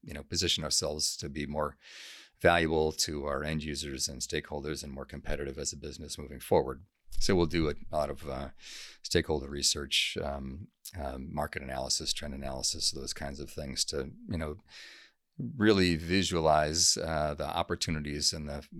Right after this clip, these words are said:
in the landscape as the landscape is evolving over time.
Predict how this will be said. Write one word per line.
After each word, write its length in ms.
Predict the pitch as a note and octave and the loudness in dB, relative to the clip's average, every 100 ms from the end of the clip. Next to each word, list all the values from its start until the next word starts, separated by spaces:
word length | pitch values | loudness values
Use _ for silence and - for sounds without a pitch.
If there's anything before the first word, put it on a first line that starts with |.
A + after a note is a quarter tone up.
| - | -6
in 120 | E2+ | -4
the 80 | D#2 | -4
landscape 640 | D2+ D2+ D2+ - - C#2+ - _ - | -4 -4 0 0 0 -4 -6 _ -8
as 260 | D#2 D2 - | -6 -4 -4
the 160 | D2+ | -6
landscape 520 | D2 D2 C#2+ - C#2+ - | -6 -4 -4 -4 -8 -6
is 200 | D2+ - | -2 -2
evolving 480 | D2+ F2+ D#2+ D2+ D2+ | 2 4 4 2 -6
over 180 | D2+ - | -8 -6
time. 340 | - F2+ A2+ | 0 0 -2